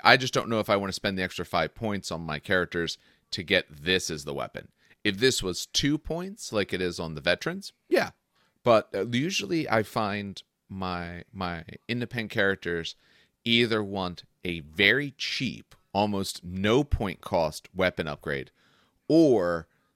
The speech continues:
their goal is to be shooting with a really good weapon. Usually it's more of, at least the way I gear them, a big melee weapon and, like,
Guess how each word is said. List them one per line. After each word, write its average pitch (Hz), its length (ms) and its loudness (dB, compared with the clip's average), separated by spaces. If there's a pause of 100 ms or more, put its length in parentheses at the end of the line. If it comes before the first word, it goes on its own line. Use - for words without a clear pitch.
(140)
their 117 160 4
goal 110 280 4
is 101 140 0
to 110 140 -4
be 101 160 -2
shooting 98 500 -2
with 90 160 -6
a 92 60 -6
really 85 220 -6
good 78 160 -8
weapon. 78 440 -4
Usually 135 340 2
it's - 140 -8
more 98 200 -4
of, 90 260 -4
at 98 80 -2
least 92 160 -2
the 90 60 -6
way 85 120 2
I 92 80 4
gear 85 260 -4
them, 80 240 -6 (460)
a 107 80 2
big 104 280 4
melee 110 320 4
weapon 92 420 0
and, 82 360 -6 (440)
like, 78 180 -4